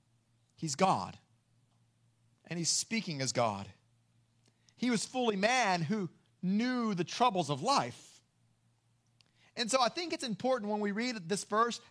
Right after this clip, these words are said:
to hear more than fortune cookie wisdom, but to consider what he's saying about himself and about his sovereignty.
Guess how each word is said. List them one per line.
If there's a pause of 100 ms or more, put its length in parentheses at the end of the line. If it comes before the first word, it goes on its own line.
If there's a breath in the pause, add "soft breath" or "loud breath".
to
hear
more
than
fortune
cookie
wisdom, (2500)
but
to
consider
what
he's
saying
about
himself
and
about
his
sovereignty.